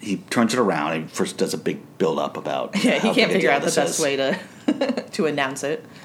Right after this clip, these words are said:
Speaker 1: But any, at any rate, it's, it's a naked picture of Marshall on a stool holding a rose.
Speaker 2: And so, yes, it's naked, but you're not seeing anything. It's kinda, you know, turned, so all you're seeing is leg and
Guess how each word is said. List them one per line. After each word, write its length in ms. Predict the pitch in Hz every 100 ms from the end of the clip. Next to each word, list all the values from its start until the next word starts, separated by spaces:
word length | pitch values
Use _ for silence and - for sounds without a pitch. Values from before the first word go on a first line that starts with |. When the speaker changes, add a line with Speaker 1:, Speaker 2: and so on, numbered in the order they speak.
| - - -
Speaker 1:
But 100 | 143
any, 320 | 131 113 104
at 120 | 120
any 180 | 101 87
rate, 240 | 73 73
it's, 220 | 71 -
it's 220 | - 95 92
a 40 |
naked 440 | 98 104 101 107 -
picture 460 | 95 - 98 85
of 340 | - 78 76 85
Marshall 680 | 87 87 80 90 85 85 -
on 320 | 85 80 82 73
a 440 | 76 73 71 69 - - -
stool 640 | - - 123 113 104 98
holding 400 | 92 92 92 87
a 60 | 78
rose. 720 | 78 80 69 107 110 - - - -
Speaker 2:
And 100 | 320
so, 100 | 349
yes, 320 | 240 247 240
it's 220 | 208 190
naked, 440 | 214 165 160 175 165
but 80 |
you're 100 | 143
not 160 | 156 -
seeing 360 | - 180 139 131
anything. 300 | 135 135 135
It's 120 | 131
kinda, 200 | 135 117
you 160 | 98
know, 60 | - -
turned, 520 | - 180 143 147 139
so 120 | 151
all 80 | 131
you're 140 | 120
seeing 260 | - 139 -
is 160 | 120 131
leg 440 | 143 131 131 127
and 260 | 117 131